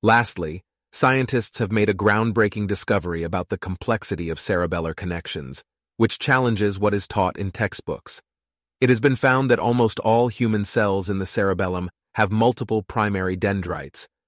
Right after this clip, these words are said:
similar to observations in mice. These dendrites facilitate connections with multiple climbing fibers that originate from the brainstem.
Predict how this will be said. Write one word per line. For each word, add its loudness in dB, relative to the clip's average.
similar 2
to 0
observations -2
in -4
mice. -6
These 2
dendrites 4
facilitate 2
connections -2
with -4
multiple 0
climbing 0
fibers -4
that 0
originate 0
from -4
the -2
brainstem. -2